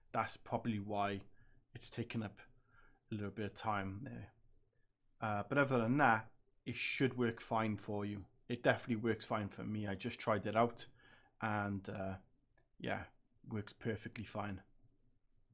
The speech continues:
And it's very useful as well because I can switch to the second screen if I wanted and do what I need to do there. Uh, for instance, I wanted to stream this game actually, uh, at some point,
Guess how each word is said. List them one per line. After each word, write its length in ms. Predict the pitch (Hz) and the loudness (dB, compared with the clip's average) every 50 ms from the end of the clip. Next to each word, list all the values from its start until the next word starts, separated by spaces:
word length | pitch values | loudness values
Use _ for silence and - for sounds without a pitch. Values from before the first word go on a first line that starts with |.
| _ _ _ - - - | _ _ _ -8 -2 2
And 100 | 135 135 | 4 4
it's 120 | 131 - | 4 6
very 200 | - 139 131 123 | 6 6 8 8
useful 360 | 117 120 120 117 - - 113 | 8 8 6 6 4 0 0
as 100 | 110 98 | 0 2
well 160 | 104 110 107 104 | 4 4 4 4
because 280 | - - - 120 107 131 | 4 0 -2 0 2 2
I 80 | 131 | 2
can 160 | - - 127 | 2 0 -2
switch 340 | 117 - - 131 120 - - | -2 0 -2 -2 -2 -2 -4
to 100 | - - | -6 -6
the 80 | 110 107 | -6 -4
second 440 | - - - 127 127 - 123 117 110 | -2 0 0 0 2 2 0 0 0
screen 420 | - - - 120 110 110 107 104 - - - - - - - _ | -2 -4 -4 -2 -2 -2 -2 -4 -6 -12 -20 -20 -20 -20 -12 _
if 180 | 127 123 - 120 | -8 -4 0 0
I 60 | 110 | 0
wanted 640 | 107 107 127 139 139 131 - - 117 110 107 107 - _ _ - - - _ - | 2 4 4 4 4 4 2 -2 -2 -2 -2 -4 -8 _ _ -20 -20 -20 _ 0
and 460 | 113 117 113 110 110 113 110 110 - - | 2 4 4 4 2 0 -2 -4 -6 -4
do 160 | - 120 117 | 0 0 0
what 180 | 110 110 113 107 | 2 2 0 0
I 60 | 107 | 2
need 260 | 107 110 113 110 104 - | 2 2 2 0 0 -4
to 80 | 113 | -6
do 200 | 101 95 110 104 | -4 -2 -2 -2
there. 440 | 101 101 110 101 98 98 98 98 95 - _ - - - - - - | -2 -2 -2 0 0 0 0 -2 -4 -8 _ -20 -20 -20 -20 -14 -6
Uh, 180 | - 107 104 101 | -2 -2 -2 -2
for 180 | - - 131 | -2 2 4
instance, 400 | 123 127 123 - - 113 104 - | 4 4 4 4 0 -4 -2 -2
I 60 | 117 107 | -2 2
wanted 340 | 107 123 120 117 - 98 | 4 4 4 4 2 -2
to 80 | - 101 | -6 -6
stream 380 | - - - - 123 127 123 110 | -8 -6 0 2 4 6 6 4
this 180 | 101 95 - | 4 0 -2
game 260 | - 101 101 101 101 | -4 -2 -2 -2 -2
actually, 500 | 101 110 - - - - 101 98 95 - - _ _ | -2 -4 -4 -6 -6 -6 -6 -6 -8 -8 -14 _ _
uh, 200 | - 101 98 95 - | -6 -4 -4 -4 -6
at 120 | 101 - | -6 -8
some 220 | - - 113 98 95 | -6 -4 -2 -4 -4
point, 400 | - - 101 104 95 95 - | -4 -4 -6 -6 -6 -8 -10